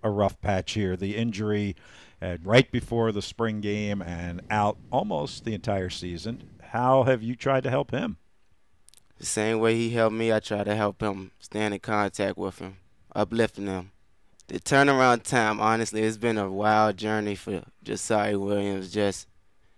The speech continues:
Speaker 2: having to, not being able to walk, to having to, um, come out here and produce how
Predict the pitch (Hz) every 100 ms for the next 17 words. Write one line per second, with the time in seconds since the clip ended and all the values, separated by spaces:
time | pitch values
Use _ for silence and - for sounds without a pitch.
0 | _ 104 107 117 101 95 - _ _ _
1 | _ _ - 110 123 113 123 120 113 104
2 | 104 113 110 104 101 95 - _ _ _
3 | _ - 110 110 110 107 95 92 104 104
4 | 101 95 82 _ _ _ _ - 117 110
5 | 107 107 104 104 104 95 113 110 110 101
6 | 92